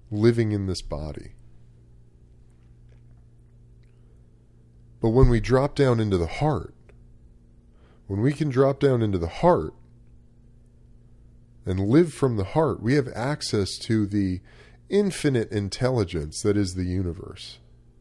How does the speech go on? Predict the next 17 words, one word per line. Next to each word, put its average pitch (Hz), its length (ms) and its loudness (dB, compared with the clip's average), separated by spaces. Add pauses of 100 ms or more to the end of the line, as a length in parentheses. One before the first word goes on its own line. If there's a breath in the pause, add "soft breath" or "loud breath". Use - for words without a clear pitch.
(160)
that 101 180 4
is 90 200 -2
God, 85 560 -4
that 92 120 -4
is 92 160 -2
the 85 120 -8
source 101 520 -2
of 85 140 -8
all 87 180 0
things, 82 460 -6
the 87 100 -10
thing 156 300 0
that 98 120 0
we 131 240 -2
came 120 360 -4
out 92 240 -4
of. - 280 -16